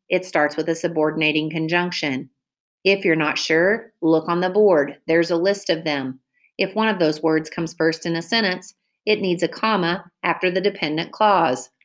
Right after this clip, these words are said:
Listen for where I pause when I read.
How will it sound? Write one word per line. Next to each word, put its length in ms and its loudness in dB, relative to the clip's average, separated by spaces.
Listen 840 0
for 300 2
where 720 2
I 160 2
pause 720 0
when 160 -6
I 140 -2
read. 520 -4